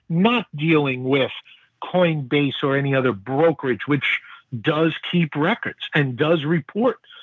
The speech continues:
to the I R S and is subject to being subpoenaed if you're in a litigation, for example.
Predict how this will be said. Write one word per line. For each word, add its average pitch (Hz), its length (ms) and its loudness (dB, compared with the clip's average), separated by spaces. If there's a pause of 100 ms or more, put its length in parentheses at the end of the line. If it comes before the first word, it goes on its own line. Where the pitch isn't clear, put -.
(180)
to 165 80 0
the 147 160 2
I 135 180 -2
R 123 220 0
S - 320 -4 (340)
and 165 220 2
is 208 240 0 (160)
subject 175 480 -2
to 190 80 0
being 147 280 2
subpoenaed 165 680 -2
if 117 160 -6
you're 143 160 0
in 147 80 0
a 143 60 0
litigation, 143 680 0
for 113 180 -6
example. 107 540 -8